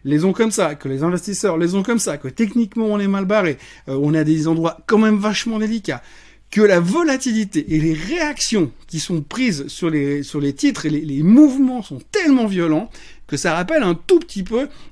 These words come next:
ce qui s'est passé en l'an deux mille. Alors en l'an deux mille, pour vous rappeler simplement, pour ceux qui étaient pas là, eh bien, euh, nous, traders, ce qu'on faisait, c'est qu'on était là, on regardait le marché baisser, puis d'un coup, vous avez le Nasdaq qui perdait vingt pour cent, des titres comme Cisco qui perdaient vingt pour cent dans la journée.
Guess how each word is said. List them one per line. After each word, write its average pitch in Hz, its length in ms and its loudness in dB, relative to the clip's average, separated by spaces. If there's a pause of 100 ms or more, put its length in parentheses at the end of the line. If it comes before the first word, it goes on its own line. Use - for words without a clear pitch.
ce 156 160 0
qui 165 100 -8
s'est 170 160 -4
passé 160 320 -4
en 220 120 0
l'an 180 120 0
deux 147 140 -2
mille. 113 160 -8
Alors 127 220 -2
en - 20 4
l'an 170 120 6
deux 165 120 2
mille, 247 180 4
pour 185 140 -2
vous 147 140 0
rappeler 147 420 -2
simplement, 170 400 -2
pour 127 180 -16
ceux - 140 -8
qui 143 80 -10
étaient 123 160 -12
pas 151 100 -4
là, 277 140 -2 (340)
eh 117 80 -8
bien, 151 320 0
euh, 117 160 -8
nous, 208 380 6
traders, 190 520 -2
ce - 60 -10
qu'on 165 160 -8
faisait, 180 300 -2
c'est 156 160 -4
qu'on 143 240 -2
était 151 240 -4
là, 220 180 -2
on 151 60 -8
regardait 170 260 -2
le 185 60 0
marché 165 360 -4
baisser, 156 300 -6
puis 185 120 -8
d'un 160 120 -2
coup, 208 140 -8
vous 160 140 -8
avez 143 180 -6
le 143 100 -6
Nasdaq 165 380 -6
qui - 140 -12
perdait 135 300 -8
vingt 156 220 -2
pour 185 220 -8
cent, 208 220 -6 (220)
des 156 180 0
titres 208 280 -2
comme 143 160 -2
Cisco 208 460 -6
qui 160 140 -12
perdaient 131 280 -8
vingt 185 220 2
pour 226 180 -6
cent 196 140 -4
dans 185 80 0
la 165 100 -2
journée. 180 300 -2